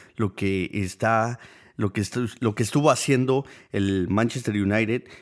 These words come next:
con Cristiano Ronaldo. Y pues obvio, ¿no? Es una persona que está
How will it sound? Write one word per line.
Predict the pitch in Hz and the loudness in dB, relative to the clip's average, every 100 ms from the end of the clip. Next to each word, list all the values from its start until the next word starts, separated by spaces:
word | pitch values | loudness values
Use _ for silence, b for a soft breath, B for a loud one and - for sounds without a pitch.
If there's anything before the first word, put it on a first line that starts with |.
| - | -6
con | - | -4
Cristiano | 95 104 117 117 113 | -2 -2 2 2 2
Ronaldo. | 101 95 101 104 117 131 B - | 2 2 2 2 0 -2 B -4
Y | 117 | -2
pues | 113 107 | 0 2
obvio, | 156 185 151 | 4 4 4
¿no? | 110 131 | 4 2
Es | 139 | 2
una | 139 123 | 0 0
persona | 123 107 127 | 0 2 0
que | 131 | -2
está | 110 113 120 127 | -2 0 0 0